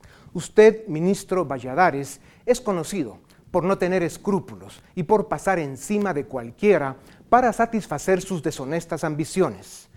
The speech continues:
Para usted, la familia es instrumento, no pedestal, pero se equivoca usted conmigo, Valladares.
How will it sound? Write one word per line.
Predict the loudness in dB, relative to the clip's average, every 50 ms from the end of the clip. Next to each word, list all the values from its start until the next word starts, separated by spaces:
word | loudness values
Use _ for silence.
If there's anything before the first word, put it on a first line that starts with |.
| -20 -20 -20 -20 -20 2
Para | 4 6 6 6
usted, | 4 2 2 8 8 8 8 8 4 -10 -18 -20 -20 0
la | 0 0 2
familia | 2 0 0 0 0 2 2 2 0 2
es | 0 -2 0 0
instrumento, | -2 -2 -2 -4 -6 -4 0 0 0 0 0 -4 -8 -10 -10 -6
no | -4 -4 -4 -2
pedestal, | -2 -4 -4 -4 -6 -8 -2 2 2 2 2 -2 -10 -18 -20 _ _ _ _ _ _
pero | _ 0 2 2 2 0 -2 -4 -8
se | -2 -2 -2
equivoca | -2 -2 -4 2 4 2 2 4 0 -4 -4
usted | -4 -4 -2 -2 -2 -2
conmigo, | -2 -4 -2 0 0 -2 0 0 0 0
Valladares. | 0 0 0 2 4 4 4 4 4 0 -10 -12 -18 -20